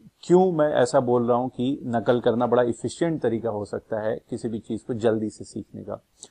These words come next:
अगर मैं आप लोगों से पूछूं कि आपने अपनी लाइफ में, आ, किस फेज में सबसे जल्दी जल्दी और सबसे एफिशिएंट तरीके से चीजें सीखी होंगी, तो थोड़ा सा दिमाग लगाओगे तो मेरे ख्याल से सही आंसर पे आ जाओगे सब लोग।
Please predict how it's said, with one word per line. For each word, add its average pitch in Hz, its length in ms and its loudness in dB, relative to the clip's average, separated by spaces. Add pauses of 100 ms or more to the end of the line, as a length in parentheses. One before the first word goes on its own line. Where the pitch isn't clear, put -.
(280)
अगर 185 220 4
मैं 185 240 4
आप 160 260 6
लोगों 175 160 4
से 180 120 -2
पूछूं 170 380 -6
कि 170 240 -4
आपने 143 680 2
अपनी 147 280 -2
लाइफ 131 500 2
में, 117 260 -4 (560)
आ, 147 140 2
किस - 440 -4
फेज 190 320 4
में 208 140 -4
सबसे 202 400 0
जल्दी 143 400 2
जल्दी 175 440 2
और 175 220 4
सबसे - 600 -4
एफिशिएंट 220 540 0
तरीके 165 360 0
से 165 360 -6 (200)
चीजें 151 260 -2
सीखी 131 360 -8
होंगी, 101 320 -8 (500)
तो 180 60 -2
थोड़ा 208 360 6
सा 233 120 2
दिमाग 190 340 4
लगाओगे 185 400 4
तो 180 180 0
मेरे 156 280 0
ख्याल 156 220 0
से 156 100 -2
सही 143 260 0
आंसर 123 340 0
पे 120 140 0
आ 101 120 4
जाओगे 95 280 -6
सब - 220 -10
लोग। 101 160 -8